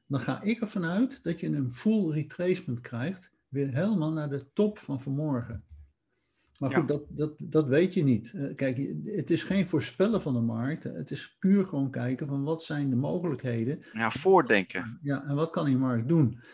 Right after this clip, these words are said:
Speaker 1: En als je denkt dat die op een gegeven moment hier door die eenenzestig komma acht toch verder omhoog wil, ja, dan ga je naar je één en je vijf minuten grafiek.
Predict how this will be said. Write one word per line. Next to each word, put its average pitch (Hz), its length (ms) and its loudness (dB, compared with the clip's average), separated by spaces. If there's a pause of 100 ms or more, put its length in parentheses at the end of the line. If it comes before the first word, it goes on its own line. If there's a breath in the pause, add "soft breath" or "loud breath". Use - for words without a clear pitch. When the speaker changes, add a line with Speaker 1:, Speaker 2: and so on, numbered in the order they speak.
(180 loud breath)
Speaker 1:
En 135 140 -2
als 156 200 0
je 123 120 0
denkt 185 380 4 (240)
dat 151 140 4
die 160 160 -2
op 151 120 0
een 135 60 -4
gegeven 139 180 2
moment 131 180 4
hier 131 160 2
door 165 200 6
die 139 140 0
eenenzestig 156 680 -2
komma 143 260 2
acht 131 380 -8
toch - 180 4
verder 147 260 0
omhoog 151 380 -2
wil, 123 360 0 (220 loud breath)
ja, 127 140 0
dan 165 180 0
ga 190 200 0
je 175 140 0
naar 165 140 0
je 143 180 0
één 185 280 2
en 139 100 2
je 131 120 4
vijf 156 300 -2
minuten 143 420 2
grafiek. - 520 -4